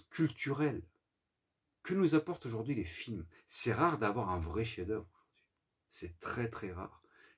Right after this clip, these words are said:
Et ben, le jeu vidéo, pour moi, c'est la même chose. On va avoir des bons jeux.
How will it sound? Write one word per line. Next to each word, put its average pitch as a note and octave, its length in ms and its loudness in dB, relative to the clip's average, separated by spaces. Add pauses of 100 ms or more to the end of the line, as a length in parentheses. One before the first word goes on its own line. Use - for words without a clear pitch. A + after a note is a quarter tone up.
Et A2 60 2
ben, A#2+ 140 4
le B2 60 2
jeu B2 120 0
vidéo, A#2+ 260 2
pour A#2 160 -6
moi, A#2+ 120 -2
c'est A#2 160 -8
la A2 80 -2
même A2 160 -4
chose. A2+ 280 -6
On G2+ 100 -4
va A#2+ 100 2
avoir C#3+ 180 2
des C3+ 80 2
bons D3+ 160 2
jeux. G3+ 240 6